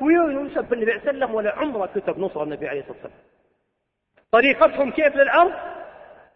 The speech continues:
طريقة: "إن هذا لشيء عجاب". طريقة إثارة عقول. "أجعل الآلهة إلها واحدة؟" ثم يعطيك إيحاء، يقول: "إن هذا"، ما نقول شيء، بس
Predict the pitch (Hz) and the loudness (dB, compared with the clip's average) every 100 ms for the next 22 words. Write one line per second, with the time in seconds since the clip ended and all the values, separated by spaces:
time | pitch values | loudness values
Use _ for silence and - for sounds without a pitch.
0 | _ 202 233 269 285 277 269 285 - - | _ -2 0 2 0 -2 -4 -16 -10 -6
1 | 247 208 196 196 175 170 160 156 170 165 | -4 -2 -2 -4 -6 -6 -8 -6 -6 -4
2 | 165 147 147 127 - - _ _ _ _ | -6 -8 -10 -12 -12 -20 _ _ _ _
3 | _ _ _ _ _ _ _ _ _ _ | _ _ _ _ _ _ _ _ _ _
4 | _ 214 254 - 277 269 220 262 226 180 | _ -4 -4 -4 -8 -10 -10 -8 -6 -8
5 | - - 160 139 110 - - _ _ _ | -10 -8 -8 -10 -16 -20 -20 _ _ _
6 | _ _ - 220 269 - 247 214 - 254 | _ _ -12 -8 -8 -8 -8 -8 -8 -8
7 | 226 208 214 202 214 247 208 156 165 - | -8 -10 -10 -8 -8 -8 -10 -8 -10 -10
8 | 196 339 - _ _ _ _ _ _ - | -10 -12 -16 _ _ _ _ _ _ -8
9 | 202 220 202 262 - 214 202 233 240 190 | -4 -4 -4 -6 -4 -4 -2 -4 -4 -6
10 | - 196 269 220 180 185 202 269 269 190 | -4 -4 -4 -4 -4 -2 -2 -2 -4 -6
11 | - 180 156 | -8 -10 -8